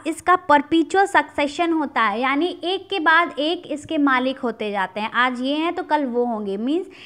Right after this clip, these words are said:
इसका जो, अ, लाइफ होता है वो कंटिन्यू, कंटिन्यूअस होता है, नेवर एंडिंग होता है लाइफ। मीन्स कंपनी चलते रहती हैं, मेंबर्स आते रहते हैं और जाते रहते हैं, लेकिन company goes forever।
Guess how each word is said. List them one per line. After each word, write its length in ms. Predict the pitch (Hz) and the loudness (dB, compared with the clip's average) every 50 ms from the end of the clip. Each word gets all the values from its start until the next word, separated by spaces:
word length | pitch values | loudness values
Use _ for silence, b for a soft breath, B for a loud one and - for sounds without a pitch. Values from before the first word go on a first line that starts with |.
| B B B B B | B B B B B
इसका 300 | - 277 - - 330 381 | -12 -10 -4 0 2 2
जो, 380 | 370 339 415 427 415 311 254 254 | 2 2 2 0 0 0 2 4
अ, 260 | 262 247 233 226 233 233 220 - - _ _ _ _ _ - - 240 240 233 226 - 226 233 | 4 6 6 6 4 2 -2 -6 -14 _ _ _ _ _ -14 -8 -4 -4 -4 -4 -4 0 4
लाइफ 420 | 247 254 269 330 427 508 - - | 6 6 8 8 6 4 4 4
होता 260 | 330 262 - - 220 | 2 4 4 4 4
है 320 | 196 202 208 220 233 269 320 | 4 6 6 6 4 4 4
वो 160 | 302 381 403 | 4 2 2
कंटिन्यू, 720 | 403 - 302 294 302 302 320 339 359 392 415 427 415 381 | 2 4 2 4 4 2 2 0 0 0 -2 -2 0 0
कंटिन्यूअस 840 | 320 285 285 - 294 302 302 302 320 370 370 370 359 330 320 320 - | 0 -2 -2 0 0 0 0 0 -2 -2 -2 0 0 -2 -2 -2 -4
होता 240 | 254 220 214 214 208 | -6 -4 -2 -2 -2
है, 100 | 220 254 | 0 0
नेवर 260 | 285 311 339 349 330 | 0 0 2 2 2
एंडिंग 340 | 302 294 277 254 254 254 247 | 4 4 4 4 4 2 2
होता 280 | 226 190 180 - 185 | -2 -2 -4 -4 -2
है 160 | 185 185 190 | -2 -2 -2
लाइफ। 240 | 180 175 175 175 180 - B B B B B B B B | -2 -2 -2 -4 -4 -8 B B B B B B B B
मीन्स 260 | 262 277 320 381 415 - | 0 0 2 0 0 0
कंपनी 400 | - 320 302 285 294 349 392 392 | 2 2 2 2 0 -2 -4 -2
चलते 440 | - 370 320 294 294 285 294 285 | 0 0 2 2 2 2 2 2
रहती 400 | 262 247 220 208 - - 214 208 | 2 2 0 -2 -4 -8 -8 -6
हैं, 220 | 202 190 180 180 B B B B B B B 262 | -4 -4 -6 -8 B B B B B B B 0
मेंबर्स 400 | 277 294 311 302 381 403 392 349 | 2 4 4 6 4 4 4 4
आते 360 | 247 240 240 247 - 320 339 | 4 4 4 4 4 2 2
रहते 260 | 359 359 359 359 381 | 4 2 2 2 2
हैं 80 | 392 392 | 2 4
और 160 | 403 415 349 | 4 4 4
जाते 360 | 311 302 262 254 254 320 330 | 4 4 4 4 4 2 2
रहते 260 | 349 359 359 359 403 | 2 2 2 2 0
हैं, 100 | 415 415 | 0 0
लेकिन 360 | 381 330 302 294 320 302 285 | 2 0 0 0 0 -2 0
company 440 | 294 277 262 262 254 285 285 302 302 269 | 2 2 2 2 2 2 2 2 2 2
goes 180 | 233 226 240 240 | 4 2 2 2
forever। 580 | 240 - 339 381 - - 233 196 190 180 175 | 0 0 2 2 2 2 0 0 0 0 -2